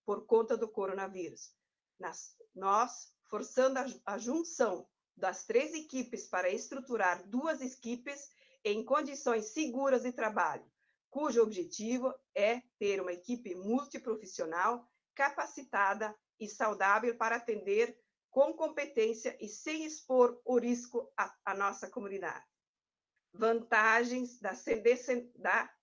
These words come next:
centralização dos atendimentos. Contamos hoje com horário estendido. Temos uma jornada de trabalho de doze horas ininterruptas, das sete às dezenove horas, onde observamos grande fluxo de pessoas nesses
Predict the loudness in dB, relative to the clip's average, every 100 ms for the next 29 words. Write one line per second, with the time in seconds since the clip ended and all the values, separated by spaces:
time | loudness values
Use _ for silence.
0 | _ -2 0 0 -2 -2 -4 -2 0 0
1 | 0 -4 -2 -2 -2 -2 -4 -8 -14 _
2 | _ _ _ _ _ -4 -4 -2 0 0
3 | 0 8 10 8 4 -6 -6 -4 0 4
4 | 4 2 -4 -6 -6 -4 -6 -8 -10 _
5 | _ _ _ 0 0 -2 -4 -2 -2 2
6 | 2 0 -4 -4 -2 0 0 0 -4 -10
7 | -4 -2 -2 0 0 2 0 -2 -8 _
8 | -14 -10 -8 -4 -2 0 -2 -10 -20 -20
9 | _ _ _ -8 -8 -6 -2 -2 -2 -8
10 | -4 -4 -4 -6 -2 0 2 2 2 0
11 | -2 -10 -20 _ _ _ _ 6 6 6
12 | -2 -4 -2 0 0 -2 -2 -2 0 0
13 | -2 -8 -4 -4 -4 -8 -8 -8 -6 -2
14 | 0 0 -4 -6 -6 -8 -16